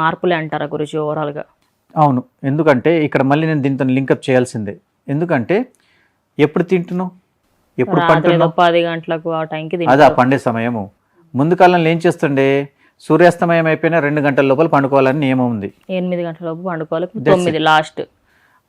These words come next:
Speaker 2: అది అయిపోయిన తర్వాతనే పిల్లలు కరెక్ట్ పుట్టిండ్రు అప్పట్లో. ఇది గుర్తుందా? ఇప్పుడు ఎక్కడ ఉందండి?
Speaker 1: ప్రాబ్లమ్స్ ఉంటున్నాయి.
Speaker 2: ఇప్పుడు మొత్తం ఇరవై నాలుగు గంటలు లైటే ఉంటుంది. వాడికి ఏం తెలుస్తుంది అసలు? ఆ రాత్రి తెలుస్తలేదు, మా పొద్దున తెలుస్తలేదు. ఈ విధంగా ఉంది పరిస్థితి. పొద్దున ఎప్పుడు లేస్తున్నాడు వాడు?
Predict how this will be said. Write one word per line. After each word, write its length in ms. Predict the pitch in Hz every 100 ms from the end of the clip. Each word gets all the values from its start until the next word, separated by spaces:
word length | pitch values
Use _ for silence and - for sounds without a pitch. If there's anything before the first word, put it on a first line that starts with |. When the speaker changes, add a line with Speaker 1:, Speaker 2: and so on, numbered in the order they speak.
| 143
Speaker 2:
అది 100 | 151
అయిపోయిన 300 | 160 175 202
తర్వాతనే 440 | 202 202 185 185 202 196
పిల్లలు 220 | 185 180
కరెక్ట్ 200 | 190 175 180
పుట్టిండ్రు 280 | 160 151 127
అప్పట్లో. 300 | 123 120 110 117 _ _ 151
ఇది 100 | 147 151
గుర్తుందా? 360 | 160 165 160 180 _ _ _ _ _ _ _ _
ఇప్పుడు 180 | 147 185
ఎక్కడ 160 | 190 202
ఉందండి? 300 | 170 123 113 156 - _ _ _ _ _ _
Speaker 1:
ప్రాబ్లమ్స్ 480 | 185 175 185 175 175
ఉంటున్నాయి. 220 | 170 160 160
Speaker 2:
ఇప్పుడు 160 | 190 180
మొత్తం 180 | 180 214 190
ఇరవై 160 | 202 196
నాలుగు 140 | 196
గంటలు 220 | 185 190 180
లైటే 220 | 180 180 190
ఉంటుంది. 260 | 175 175 160 160
వాడికి 180 | 147 170
ఏం 80 | 175
తెలుస్తుంది 340 | 180 175 180 165
అసలు? 200 | 165 156 131 _ _ 123
ఆ 60 | 120
రాత్రి 260 | 143 - 160
తెలుస్తలేదు, 380 | 170 160 170 165 185 170
మా 140 | 160 151 151
పొద్దున 220 | 143 151 127
తెలుస్తలేదు. 480 | 120 - 120 113 117 - _ _ _
ఈ 100 | 143 156
విధంగా 220 | 156 170
ఉంది 120 | 156 151
పరిస్థితి. 380 | 131 123 117 117 110 _ _ _ _ -
పొద్దున 240 | 170 196 208
ఎప్పుడు 140 | 202 202
లేస్తున్నాడు 360 | 190 196 190
వాడు? 120 | 190